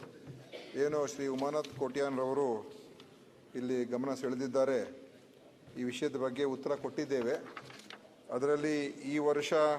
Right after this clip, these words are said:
ಏನು ನಮಗೆ ಹಣ ಪಾವತಿಯಾಗಿದೆ, ಅದರ, ಆ, ಪಾವತಿಗೆ ಸಲ್ಲಿಸಿರುವ ಮೊತ್ತ ಎಂಬತ್ತೆಂಟು ಲಕ್ಷ ಇದೆ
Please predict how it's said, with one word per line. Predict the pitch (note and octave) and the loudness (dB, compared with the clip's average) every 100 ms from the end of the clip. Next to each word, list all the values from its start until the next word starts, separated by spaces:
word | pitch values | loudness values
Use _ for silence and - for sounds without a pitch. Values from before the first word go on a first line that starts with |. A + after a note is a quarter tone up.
| - - - - - | -2 -14 -18 -16 -2
ಏನು | C#3 D3+ D3 C#3 C#3 - - - - - - - | 0 2 4 2 0 -4 -14 -18 -20 -20 -14 -2
ನಮಗೆ | C3 C#3 C3+ C3 | 0 4 2 2
ಹಣ | B2+ C3 D3 D3 C#3 - - - - - - | 0 0 2 0 -2 -8 -14 -16 -18 -6 2
ಪಾವತಿಯಾಗಿದೆ, | C3+ D3+ D#3 D3 C#3 C#3 D3 C3 A2 - - - - - - - - - - | 6 6 4 4 4 4 4 4 2 -4 -14 -20 -20 -20 -20 -20 -20 -18 -4
ಅದರ, | B2 C3+ C3+ C3 C3 B2+ - - - - - | 0 4 4 6 4 0 -8 -16 -20 -10 -4
ಆ, | A#2+ A#2+ A#2+ | 0 0 0
ಪಾವತಿಗೆ | A#2+ C#3 D3+ D3+ D3 D3+ | 2 2 2 0 0 0
ಸಲ್ಲಿಸಿರುವ | D3+ D3 D#3 E3 D#3 | 0 0 0 4 4
ಮೊತ್ತ | C#3+ C#3 - | 4 2 2
ಎಂಬತ್ತೆಂಟು | E3 D3 D3 D3 D3 C#3+ C#3 C3 E3+ E3+ A#2+ | 4 4 2 0 0 0 0 0 0 0 0
ಲಕ್ಷ | C3 B2+ | -2 2
ಇದೆ | D3 C3 A2+ B2+ - | 2 2 2 -2 -6